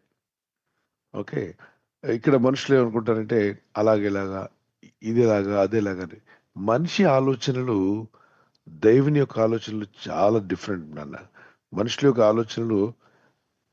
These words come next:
ఒక కుండలో ఆలోచించినట్టుగా ఆలోచిస్తుంటాడు మనిషి. దేవుడు మహాజ్ఞాని అయిన దేవుడు, ఆయన సర్వము సృష్టించిన సృష్టికర్త. ఓకే, మన ఆలోచన విధానాన్ని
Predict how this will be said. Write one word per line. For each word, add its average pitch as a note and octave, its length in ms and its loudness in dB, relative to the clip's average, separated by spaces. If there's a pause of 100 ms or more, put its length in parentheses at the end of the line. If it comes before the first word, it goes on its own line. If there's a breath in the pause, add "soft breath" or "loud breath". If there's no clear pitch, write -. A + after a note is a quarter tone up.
(160)
ఒక G#2+ 240 -8
కుండలో C3+ 440 4
ఆలోచించినట్టుగా A2+ 640 0
ఆలోచిస్తుంటాడు G2 640 -4
మనిషి. E2+ 500 -8 (260)
దేవుడు A2 400 2
మహాజ్ఞాని F#2+ 680 -2
అయిన F2 160 -6
దేవుడు, D2+ 420 -16 (720 soft breath)
ఆయన G#2 160 2
సర్వము B2+ 520 2
సృష్టించిన A#2+ 540 -4
సృష్టికర్త. - 720 -6 (140)
ఓకే, F#2 380 0 (500 soft breath)
మన G#2 320 2
ఆలోచన D#3+ 480 4
విధానాన్ని C#3 800 2